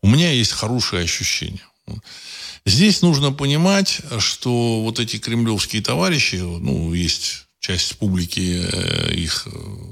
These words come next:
не очень любит, вот. Но это как бы реальность. Я так полагаю, что, э, архитектура власти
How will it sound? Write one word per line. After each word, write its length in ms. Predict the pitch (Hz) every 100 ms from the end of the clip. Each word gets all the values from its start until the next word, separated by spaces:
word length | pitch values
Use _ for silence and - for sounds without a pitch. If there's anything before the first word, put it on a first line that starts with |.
| - - -
не 200 | - 107
очень 360 | 113 107 - 101
любит, 500 | 110 190 170 127 - -
вот. 380 | 107 104 98 - - - - - _
Но 140 | 107 143
это 160 | 170
как 200 | - 117
бы 120 | 107 113
реальность. 560 | 113 87 82 85 -
Я 120 | 143
так 180 | 190 175
полагаю, 460 | - 147 143 147 -
что, 300 | - 113 104 - - - - - -
э, 640 | - 95 92 92 92 92 90 - -
архитектура 760 | 101 - 123 - 127 - 110 90
власти 840 | 85 87 95 143 156 - - 80